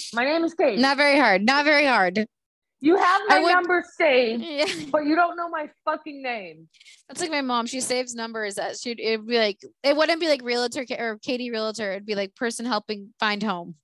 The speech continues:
Speaker 2: <laughs> Like,
Speaker 1: Well, that, I, I won't even lie to you, dude.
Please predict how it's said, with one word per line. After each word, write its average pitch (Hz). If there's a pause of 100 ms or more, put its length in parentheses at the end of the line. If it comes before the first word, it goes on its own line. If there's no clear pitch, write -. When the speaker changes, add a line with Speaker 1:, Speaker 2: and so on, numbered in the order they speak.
(100)
Speaker 2:
<laughs> -
Like, 262 (120)
Speaker 1:
Well, 240
that, 240
I, 254 (220)
I 269
won't 262
even 226
lie 208
to 220
you, 233
dude. 240